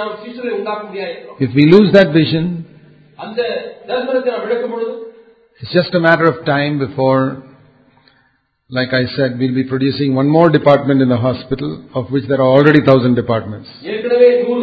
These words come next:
Speaker 1: துறைகள், ஆயிரம் துறைகள் இருக்கிறது. நாம் அதோடு கூட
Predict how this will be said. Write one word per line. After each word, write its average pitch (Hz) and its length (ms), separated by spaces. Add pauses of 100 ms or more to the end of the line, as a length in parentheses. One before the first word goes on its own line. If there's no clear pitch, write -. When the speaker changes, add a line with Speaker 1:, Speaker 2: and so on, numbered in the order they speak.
(120)
Speaker 1:
துறைகள், 233 300 (440)
ஆயிரம் 233 300
துறைகள் 233 280
இருக்கிறது. 247 340 (100)
நாம் 220 200 (480)
அதோடு 247 280
கூட 240 100